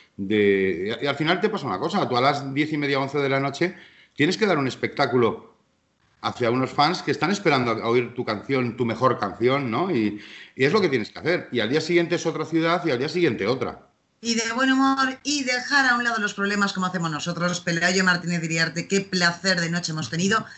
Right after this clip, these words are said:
Speaker 2: Dinos dónde te pueden localizar si quieren saber qué haces o están interesados en, en tu gestión rápidamente a nuestros seguidores, porque nos vamos a ir y lo haremos con una canción con Jordi.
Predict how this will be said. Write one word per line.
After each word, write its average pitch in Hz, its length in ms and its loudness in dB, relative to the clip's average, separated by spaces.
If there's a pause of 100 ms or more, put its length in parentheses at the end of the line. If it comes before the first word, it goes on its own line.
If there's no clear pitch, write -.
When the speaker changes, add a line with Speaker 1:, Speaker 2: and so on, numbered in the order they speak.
(240)
Speaker 2:
Dinos 240 340 4
dónde 220 220 2
te 190 100 0
pueden 190 380 0
localizar 170 600 2
si 160 180 -6
quieren 165 240 -2
saber 156 420 0 (260)
qué 160 200 0
haces 170 500 -2 (160)
o 147 60 -6
están 196 180 -2
interesados 185 800 0
en, 160 300 -6 (240)
en 190 160 0
tu 190 140 -2
gestión 254 640 -4
rápidamente 233 760 -2
a 185 60 -4
nuestros 175 260 -6
seguidores, 196 420 -4
porque 175 300 -4
nos 151 140 -6
vamos 160 240 -4
a 180 100 0
ir 226 160 -4 (160)
y 135 60 -8
lo 127 80 -6
haremos 143 280 -6
con 156 140 -2
una 156 160 -2
canción 156 360 -2
con 170 140 -4
Jordi. 139 360 -10